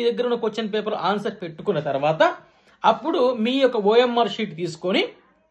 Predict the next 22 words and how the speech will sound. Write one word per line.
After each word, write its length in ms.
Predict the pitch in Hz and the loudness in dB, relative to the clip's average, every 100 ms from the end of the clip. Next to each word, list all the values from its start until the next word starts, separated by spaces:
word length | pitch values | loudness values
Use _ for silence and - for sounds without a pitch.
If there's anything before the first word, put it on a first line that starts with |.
| _ _ _ _ _ - | _ _ _ _ _ -4
ఒకటో 260 | 208 247 254 | 0 4 2
ప్రశ్నకు 360 | 214 - 214 | 2 -4 0
ఆన్సర్‌ని 520 | 202 190 185 196 196 320 - _ _ _ _ _ _ - | 0 0 0 -2 -2 -6 -10 _ _ _ _ _ _ -14
ఇక్కడ 240 | 214 240 | -4 -2
ఉన్నటువంటి 340 | 233 220 214 190 | 0 0 0 0
క్వశ్చన్ 360 | 202 196 202 | -2 -4 -4
పేపర్‌కి 400 | 196 190 185 - 320 | -2 -4 -6 -6 -4
వెరిఫై 380 | 190 185 190 175 | -2 -2 -2 -2
చేసుకొని, 440 | 165 160 - 226 | -2 -6 -6 -6
క్రాస్ 280 | - 185 160 | 0 0 0
చెక్ 160 | 160 151 | -6 -8
చేసుకొని, 320 | 151 196 262 | -8 -8 -8
స్కోర్‌ను 420 | - 190 165 262 - _ _ _ - | -6 -4 -2 -6 -8 _ _ _ -4
అనలైజ్ 420 | 175 175 185 - | -2 -2 -2 -4
చేసుకొని, 340 | 160 - 175 | -4 -2 -4
జాగ్రత్తగా 640 | 190 214 254 262 254 254 311 | 2 6 6 4 2 2 -2
తీసుకోండి. 500 | 208 156 - 120 117 - | -4 -6 -8 -12 -8 2
చాలా 240 | 202 220 233 | 4 6 6
చాలా 260 | 226 226 208 | 6 4 4
జాగ్రత్తగా 580 | 156 220 226 240 247 320 330 _ _ - | 6 6 6 2 2 0 -4 _ _ -2
ఆన్సర్‌ని 600 | 220 233 202 247 226 349 - - | 0 0 0 -2 -2 -6 -6 -2
అర్థం 240 | 196 190 | 0 2